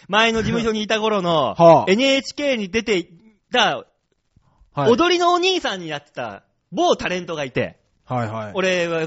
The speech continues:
Speaker 1: よ-、同期だったんだけどね。
Speaker 2: うん。
Speaker 1: そいつがね、
Speaker 2: はい。
Speaker 1: 地方に行って、
Speaker 2: はい。
Speaker 1: エヌエイチケーの番組だ。子供がいっぱいいるわけじゃん。
Speaker 2: うんうん。
Speaker 1: 子供がいるってことは、
Speaker 2: うん。
Speaker 1: お母さん方もやってくるわけだ。
Speaker 2: まあ、そらそうでしょうね。子供一人は来れんでしょう。
Speaker 1: ね。そうすると、そのね、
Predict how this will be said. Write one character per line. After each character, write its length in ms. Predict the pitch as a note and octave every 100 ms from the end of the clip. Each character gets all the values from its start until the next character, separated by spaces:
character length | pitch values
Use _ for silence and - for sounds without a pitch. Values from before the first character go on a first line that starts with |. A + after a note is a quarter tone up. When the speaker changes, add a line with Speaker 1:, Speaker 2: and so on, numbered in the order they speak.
| D#3+
Speaker 1:
よ-、 220 | F#3+ F#3+
同 200 | C3 A3+
期 80 | C#3+
だ 80 | A#2
っ 40 |
た 100 | -
ん 60 | F#2
だ 60 |
け 80 | F#2
ど 80 | G#2+
ね。 160 | F#3+ - -
Speaker 2:
う 80 | G3
ん。 180 | D3 F#2+ - _
Speaker 1:
そ 140 | F3
い 40 | F3+
つ 120 | F#3
が 120 | F#3
ね、 220 | G#3+ G#4+ -
Speaker 2:
は 140 | - D3+
い。 40 |
Speaker 1:
地 40 | -
方 240 | D4 A#3+
に 160 | C#3+ A#2
行 100 | G#2
っ 20 |
て、 440 | _ - F#3+ A2
Speaker 2:
は 80 | C3+
い。 40 | D#3
Speaker 1:
エ 20 |
ヌ 60 | F3+
エ 40 |
イ 40 |
チ 100 | E3+
ケ 100 | -
ー 40 | F3
の 80 | C3
番 180 | C#3
組 140 | D3 D#3
だ。 160 | C#3
子 140 | G2+ D#3
供 120 | F3+
が 80 | F3+
い 40 |
っ 20 |
ぱ 160 | F3 G3
い 20 |
い 20 | G3+
る 40 |
わ 80 | A#3
け 80 | F3+
じ 80 |
ゃ 60 | C3+
ん。 60 | -
Speaker 2:
う 60 | F#3
ん 40 |
う 20 |
ん。 40 | D#3 F3 D#3+ G2 -
Speaker 1:
子 100 | F3+
供 120 | G3+
が 80 | G3
い 40 |
る 60 | A3+
っ 40 |
て 100 | G#3
こ 80 | F3+
と 60 |
は、 360 | F#3 E3+ A2 F#2
Speaker 2:
う 100 | B2
ん。 20 |
Speaker 1:
お 20 | D#3+
母 140 | A3
さ 100 | A#3+
ん 60 | A#3
方 180 | G3+
も 220 | F3+ C#3 B2+ E3
や 100 | C#3+
っ 20 |
て 100 | A#3
く 60 | C4
る 60 |
わ 40 | G#3
け 80 |
だ。 240 | C#3+ F#2+ D2+ _
Speaker 2:
ま 100 | C#3
あ、 20 |
そ 140 | C3+ F3
ら 80 |
そ 160 | F#3+ C4
う 40 |
で 60 | F3+
し 80 | B2+
ょ 60 |
う 20 | B2
ね。 140 | F#3+
子 100 | D#3
供 160 | F#3+ G3+
一 140 | B3
人 80 | G3+
は 80 | C#3
来 120 | E3
れ 100 | B3
ん 20 |
で 100 | G3+
し 80 | C3
ょ 180 | G2+ - _
う。 40 | F3+
Speaker 1:
ね。 180 | D#4 - _
そ 80 | A3+
う 60 |
す 60 | B3
る 60 | B3+
と、 60 |
そ 20 |
の 360 | A#3+ A#3+ A#3+
ね、 80 | A#3+